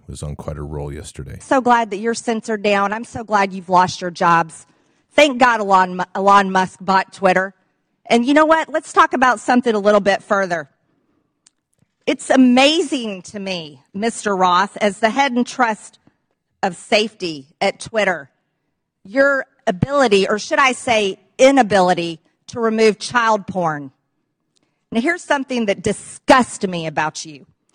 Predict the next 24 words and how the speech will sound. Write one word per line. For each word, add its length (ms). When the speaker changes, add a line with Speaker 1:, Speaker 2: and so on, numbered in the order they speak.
Speaker 2:
In 120
your 160
dit-, 240
doctoral 520
dissertation 760
entitled 560
Gay 180
Data, 460
you 180
argued 400
that 120
minors 720
should 240
have 180
access 640
to 200
Grindr, 720
an 100
adult 720
male 560
gay 340
hookup 640
app. 320
Minors? 720